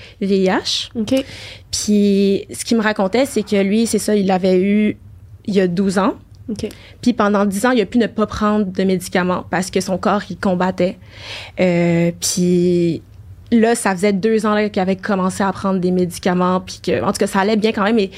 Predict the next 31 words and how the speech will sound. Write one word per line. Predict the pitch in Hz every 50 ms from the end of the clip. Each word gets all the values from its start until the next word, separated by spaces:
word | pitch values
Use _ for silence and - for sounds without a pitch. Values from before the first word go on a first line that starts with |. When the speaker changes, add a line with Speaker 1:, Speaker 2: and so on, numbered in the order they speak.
| - - -
Speaker 1:
il | -
trouvait | - - 226
ça | - 233
quand | 208 214
même | 220 254 262
difficile, | - - - - - - 220 226 240
là, | 233 220
parce | - 196 190 180 -
que, | - - 202 202
ben, | 190 196 185
c'était | 185 - - 196
comme | - 220 220
un, | 208 196 185 185 180 - - - - - - - -
un | - 220 214
rappel | - 208 196 185 - - 220 208 208 208
du | 196 175 185
fait | - 214 202
qu'il | -
y | 196
avait | 185 190
le | 185
V | 185
I | 196
H, | 208 220 -
alors | 185 180 180
que | - 196
pendant | - - 190 190 208
les | 208 208 196
dix | 175 165 180 190 185
années | 202 185 196 190 202 208 220 214 - - - - - - - -
où | 208 196 196 190 196 196 -